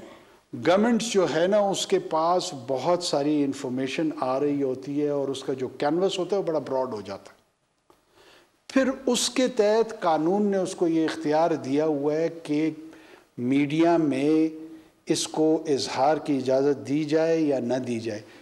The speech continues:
ये inherent right नहीं है। मीडिया को इजहार राय भी चंद कवानीन के तहत है।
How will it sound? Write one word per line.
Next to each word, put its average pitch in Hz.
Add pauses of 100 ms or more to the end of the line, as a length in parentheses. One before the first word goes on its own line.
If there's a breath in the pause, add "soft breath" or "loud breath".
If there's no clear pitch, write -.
(140)
ये 214
inherent 190
right 151
नहीं 190
है। - (2000 soft breath)
मीडिया 196
को 196
इजहार 160
राय 170
भी 165
चंद 180
कवानीन 151
के 135
तहत 101
है। -